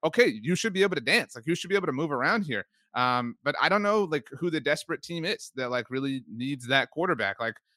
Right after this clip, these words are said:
uh, uh, but it would have been the Texans, I suppose. Um, it might have been the Jets, but if this Aaron Rodgers thing goes through, like, I, I, I think they're just gonna take the best available non-quarterback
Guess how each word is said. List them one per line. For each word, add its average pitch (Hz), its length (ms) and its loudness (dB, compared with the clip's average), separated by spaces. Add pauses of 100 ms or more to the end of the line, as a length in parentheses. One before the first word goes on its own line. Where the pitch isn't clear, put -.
(160)
uh, 110 40 -6 (140)
uh, 127 80 -2 (100)
but 120 140 -8
it 120 100 -6
would 117 140 2
have 208 60 2
been 147 100 2
the 120 80 -2
Texans, 160 380 -2
I 135 100 4
suppose. 139 400 2 (280)
Um, 117 500 -2
it 139 220 -4
might 120 200 2
have 165 80 0
been 147 120 2
the 127 80 0
Jets, 165 520 0
but 123 220 2 (100)
if 123 140 -12
this 120 180 -10
Aaron 127 160 -2
Rodgers 151 300 -2
thing 127 160 -6
goes 117 200 -2
through, 123 200 -4
like, 135 180 0 (160)
I, 139 180 0
I, 131 120 0 (100)
I 143 100 2
think 165 180 0
they're 185 100 4
just 175 220 0
gonna 175 160 2
take 156 380 0
the 147 180 4
best 135 280 0
available 139 480 0
non-quarterback 139 720 -2